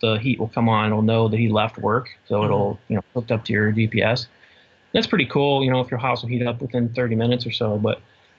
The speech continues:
Speaker 1: you know, for certain people, it's, it's mostly what's frustrating about it is that it's not really designed to accommodate everybody. It's really designed to accommodate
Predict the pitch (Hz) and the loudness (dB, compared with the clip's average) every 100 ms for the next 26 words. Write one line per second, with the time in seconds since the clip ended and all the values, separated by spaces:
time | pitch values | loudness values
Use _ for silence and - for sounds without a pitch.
0 | _ _ - 123 120 160 - 165 139 180 | _ _ 0 0 2 0 2 2 2 2
1 | 202 202 131 120 120 131 113 190 190 208 | 2 2 2 2 0 -4 -4 -4 0 2
2 | 208 165 - 165 170 180 151 127 123 123 | 2 0 0 -2 0 0 0 0 0 0
3 | 127 127 135 127 123 147 139 131 131 123 | 0 -2 -4 -4 -4 -4 -4 0 -2 0
4 | 120 123 123 120 117 120 113 - 131 131 | -2 0 0 -2 -2 -2 -2 -2 -2 2
5 | 120 110 117 120 107 101 101 113 - 127 | 0 0 0 0 0 0 -2 -4 0 2
6 | 113 113 113 110 110 - 113 110 104 | 4 2 2 2 0 0 2 2 0